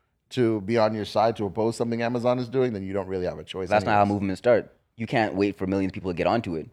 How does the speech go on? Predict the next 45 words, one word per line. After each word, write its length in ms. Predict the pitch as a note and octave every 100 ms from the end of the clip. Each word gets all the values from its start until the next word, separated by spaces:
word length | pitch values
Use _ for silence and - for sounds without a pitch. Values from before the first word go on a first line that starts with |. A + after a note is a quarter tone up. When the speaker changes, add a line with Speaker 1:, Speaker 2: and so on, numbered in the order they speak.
| _
Speaker 2:
I 120 | G2+
myself, 320 | B2 G#2+ - -
I'm 80 |
not 140 | B2+ G#2
doing 120 | G#2
anything 200 | F#2+ F2+
actively 360 | D#2 F#2 F#2+ F2
to 80 | E2
stop 280 | - F#2 E2+
this. 300 | D#2+ - - _
Speaker 1:
Yeah. 260 | A2+ A2 E2+ F2 _ _ _
Speaker 2:
I 120 | A#2
can 160 | E3+ C#3+
delete 300 | A2 G#2+ G#2+
my 140 | F#2+
Instagram 400 | G#2+ - F2+ F2
account. 360 | E2 E2 D#2+ B1+ _ _ _
I 80 | A#2+
can 120 | A2+
Speaker 1:
Mm-hmm. 40 | A2+
Speaker 2:
stop 180 | G#2+ G2
purchasing 240 | G#2 G2+
from 100 | F2
Amazon, 500 | F#2+ G#2+ E2+ D2+ D2 -
but 160 | F#2
I 120 | F#2
don't 540 | D#2+ C#2+ A2 G2 D2+ - _ -
because 320 | F#2+ G2+ F2+ -
I 180 | F#2+
don't 200 | A2 G2+
feel 240 | F#2 F#2+ F2
that 320 | D#2+ D#2 -
what 220 | F#2 F2+
they're 220 | E2 G2+ F#2
doing 420 | F2 G#2+ C3 D#3 _ _ _ _ _ _ _
goes 280 | G#2+ A2 G#2+
above 440 | F#2+ F2 F#2 F#2
what 220 | F2 F#2 F#2
they're 120 | F2+
providing. 520 | - D2+ E2+ D#2+ C2+ - _ _ _ _
Personally, 380 | - A#2 - F2+
that's 120 | F2
how 200 | - F#2+
I 120 | F2 F#2
feel. 280 | D#2+ C2